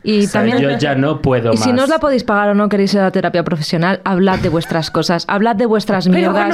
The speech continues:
Speaker 3: nosotras no.
Speaker 1: Eso
Speaker 2: Ni
Speaker 1: es.
Speaker 2: conmigo
Speaker 3: Que yo
Speaker 2: tampoco.
Speaker 3: estoy harta.
Speaker 1: No deis la
Speaker 2: Que
Speaker 1: chapa
Speaker 2: tenemos la
Speaker 1: a
Speaker 2: cabeza como un bombo.
Speaker 1: <laughs> La chapa no se da a gente desconocida, pero desahogaos.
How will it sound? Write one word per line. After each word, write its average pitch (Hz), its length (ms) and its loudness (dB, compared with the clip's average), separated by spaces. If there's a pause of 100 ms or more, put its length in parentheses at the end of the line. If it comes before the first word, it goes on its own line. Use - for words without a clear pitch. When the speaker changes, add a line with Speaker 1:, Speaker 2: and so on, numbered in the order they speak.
Speaker 3:
nosotras 359 400 0
no. 240 180 2
Speaker 1:
Eso 240 300 2
Speaker 2:
Ni 226 80 0
Speaker 1:
es. 190 100 -2
Speaker 2:
conmigo 185 360 2
Speaker 3:
Que - 80 0
yo - 80 2
Speaker 2:
tampoco. 185 240 0
Speaker 3:
estoy 143 120 0
harta. 277 140 2
Speaker 1:
No 269 160 2
deis 370 160 0
la 330 140 2
Speaker 2:
Que - 60 -4
Speaker 1:
chapa 294 160 0
Speaker 2:
tenemos 302 340 0
la 247 120 0
Speaker 1:
a 269 60 2
Speaker 2:
cabeza 202 360 0
como 208 220 0
un 180 140 4
bombo. 196 680 2
Speaker 1:
<laughs> - 20 2
La 233 140 0
chapa 294 300 0
no 302 100 0
se 254 140 0
da 233 100 2
a 214 60 -2
gente 214 220 0
desconocida, 185 640 0
pero 185 140 2
desahogaos. 170 760 -2